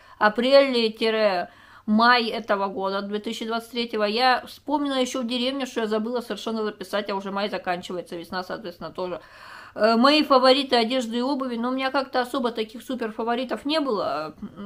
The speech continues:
Холодную часть, э, это можно отнести к то, что у меня было фавориты зимы. А теплая часть я, наверное, уже просто объединю, запишу потом летние фавориты, постараюсь.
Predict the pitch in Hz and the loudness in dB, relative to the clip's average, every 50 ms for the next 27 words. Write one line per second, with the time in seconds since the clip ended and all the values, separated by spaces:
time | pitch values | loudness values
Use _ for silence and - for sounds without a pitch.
0 | 196 - - 247 254 285 294 262 262 262 262 254 247 - 285 277 262 262 254 - | -8 0 0 2 2 2 0 0 0 0 0 0 -2 0 2 4 4 4 2 0
1 | - - 233 220 214 208 208 202 185 147 214 214 - 220 220 233 233 226 214 220 | -8 -6 -4 -2 0 0 0 -2 -2 -4 -6 -4 -4 -4 -2 -2 -2 -2 -2 -2
2 | 220 220 220 - 226 226 226 - 262 254 220 233 - - _ _ - 247 226 226 | -2 -2 -2 -4 -6 -6 -4 -4 -4 -4 -4 -6 -12 -16 _ _ -6 -4 -4 -4
3 | - 247 233 233 226 226 220 220 214 214 214 214 - 214 220 226 220 226 214 254 | -4 -4 -4 -2 -2 -2 0 0 2 2 0 0 -2 0 0 0 0 -2 -4 -4
4 | 240 233 247 269 277 320 339 339 339 - - - - - - - _ - 240 240 | -2 -2 0 0 0 -2 -2 -4 -6 -14 -20 -20 -20 -20 -20 -14 _ 2 4 6
5 | 240 233 226 226 226 - - 302 330 330 - 285 254 240 226 220 - - 233 214 | 6 6 4 2 -2 -4 0 2 2 2 4 4 4 4 4 2 0 0 0 0
6 | 208 - - 226 254 277 262 240 226 220 220 240 247 240 226 214 202 226 214 - | -2 -2 -2 0 0 0 0 -2 -2 -2 -2 -4 -4 -4 -4 -4 -4 -6 -4 -2
7 | 220 220 220 - 220 208 202 220 208 196 214 208 220 233 247 240 214 175 160 - | -4 -4 -2 -2 -4 -2 -2 -2 -4 -4 -4 -4 -4 -4 -4 -4 -6 -6 -8 -10
8 | 175 180 202 185 - 190 - - 220 214 202 208 214 185 180 175 - - - 196 | -12 -12 -12 -10 -10 -12 -10 -10 -8 -8 -6 -6 -6 -8 -8 -10 -12 -12 -6 -6
9 | 202 202 202 - 190 175 175 - 180 175 175 175 175 165 - - - - _ _ | -6 -6 -4 -6 -8 -8 -8 -8 -6 -6 -6 -6 -6 -10 -12 -14 -16 -16 _ _
10 | _ 165 160 - - 175 - 156 - - - | _ -14 -12 -8 -8 -6 -6 -6 -8 -10 -14